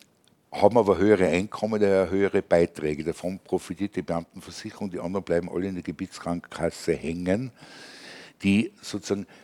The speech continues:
das schlechteste Klientel hat. Die meisten Arbeitslosen, Saisonarbeiter, ärmere Leute, die weniger verdienen. Und die Defizite der Kassen, um die einmal ein bisschen in Schutz zu nehmen, da sind ja auch teilweise Schlitzohren dabei, muss ich schon sagen. Aber die Defizite der Kassen ergeben sich dadurch,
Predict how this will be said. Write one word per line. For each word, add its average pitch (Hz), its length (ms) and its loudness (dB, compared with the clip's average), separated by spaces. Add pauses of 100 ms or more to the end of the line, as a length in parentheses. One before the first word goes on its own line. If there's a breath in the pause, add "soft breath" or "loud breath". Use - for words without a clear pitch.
(160 soft breath)
das 95 120 -2
schlechteste 104 640 6
Klientel 78 640 0
hat. 73 180 -8
Die 90 60 0
meisten 82 300 2
Arbeitslosen, 92 600 4
Saisonarbeiter, 87 1000 2 (400 loud breath)
ärmere 90 500 6
Leute, 82 440 4
die 87 120 -2
weniger 87 380 0
verdienen. 87 560 -4 (360 loud breath)
Und 90 140 -12
die 90 80 -4
Defizite 101 680 -2
der 87 140 6
Kassen, - 440 -2
um 98 100 -6
die 101 120 0
einmal 92 240 2
ein 87 60 -2
bisschen 110 340 -6
in 90 60 -6
Schutz - 340 -10
zu 104 60 -4
nehmen, 95 180 -2
da 90 60 -4
sind 110 220 -6
ja 90 220 4
auch - 140 -2
teilweise 87 340 -2
Schlitzohren 82 540 -6
dabei, 80 280 -4
muss 85 240 -10
ich 82 80 -14
schon - 120 -14
sagen. 92 340 -8 (480 loud breath)
Aber 104 340 8 (1120 loud breath)
die 95 160 -4
Defizite 110 640 2
der 92 100 6
Kassen 95 400 2
ergeben 98 300 0
sich - 280 -6
dadurch, 101 680 0